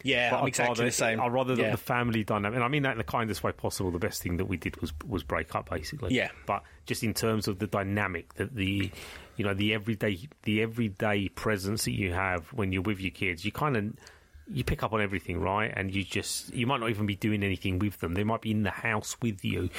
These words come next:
Speaker 2: and you see them fleetingly, you know, jump, go to the kitchen or whatever else. But because of the s-, the separation, and because I, I get to see her, I, get, I still get to see her every, every single week. Our relationship is incredibly strong.
Speaker 1: Mm.
Speaker 2: I think whenever, as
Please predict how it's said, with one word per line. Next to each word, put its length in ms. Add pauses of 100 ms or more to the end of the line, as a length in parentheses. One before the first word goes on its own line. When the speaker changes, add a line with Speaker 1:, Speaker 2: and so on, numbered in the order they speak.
(220)
Speaker 2:
and 120
you 80
see 320
them 120
fleetingly, 720 (600)
you 80
know, 180
jump, 260 (220)
go 100
to 100
the 80
kitchen 340
or 80
whatever 240
else. 220 (720)
But 140
because 400
of 100
the 60
s-, 180
the 140
separation, 800
and 140
because 260
I, 200
I 60
get 240
to 100
see 320
her, 320
I, 120
get, 140
I 40
still 200
get 140
to 80
see 140
her 100
every, 220 (100)
every 160
single 340
week. 180
Our 80
relationship 580
is 120
incredibly 640
strong. 580 (320)
Speaker 1:
Mm. 240
Speaker 2:
I 60
think 160
whenever, 840 (160)
as 260